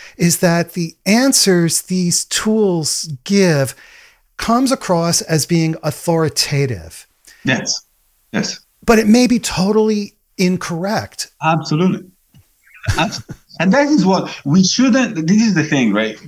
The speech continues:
Speaker 2: If, if we think about, if we start talking about human characteristics and we transfer them to describe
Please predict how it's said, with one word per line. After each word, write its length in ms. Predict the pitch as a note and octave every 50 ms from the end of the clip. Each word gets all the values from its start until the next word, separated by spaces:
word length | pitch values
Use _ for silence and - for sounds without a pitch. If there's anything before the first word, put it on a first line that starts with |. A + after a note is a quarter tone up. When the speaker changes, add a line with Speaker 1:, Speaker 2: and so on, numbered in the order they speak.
| - _ _ -
Speaker 2:
If, 200 | D3+ F#3 F#3+ - -
if 240 | F#3 G#3+ G#3 - C#4
we 80 | B3+
think 320 | - G#3 G#3 G#3 A3 G#3+ B3
about, 520 | A3+ G#3+ A3+ G#3 F#3+ F3 D3+ - - -
if 100 | - D3+
we 200 | D3+ D3 D3 D3 -
start 520 | - C#3+ B2 - - E3 E3 D#3+ - -
talking 280 | - E3+ E3+ - F#3+ D#3+
about 520 | C3+ C3 C3+ B2 A#2+ A#2 G#2+ G#2 G#2 G#2
human 680 | A2+ G#2+ A2 B2 C3+ D#3+ F3+ F#3 E3+ E3 D#3+ D3 C3+ -
characteristics 1120 | - - A2+ A#2+ A#2 - B2+ A2+ A#2 B2+ B2 - - - F2+ D2+ - - - - - - _ _ _ _ _ _ _
and 240 | - A#2+ A#2 A#2 A#2
we 100 | B2 A#2
transfer 580 | - - C#3+ C#3+ D#3 E3 D#3+ - - - C3+ A#2+
them 600 | A2 A2 B2 A#2+ A#2 A#2 A2+ G#2+ G#2+ G#2 G#2 - _ _ _ _ _ _ _
to 80 | - B2
describe 880 | A2+ A2 G#2 - - - - C#3+ C3+ C3+ C3+ C3+ C3 B2+ B2 A#2+ A2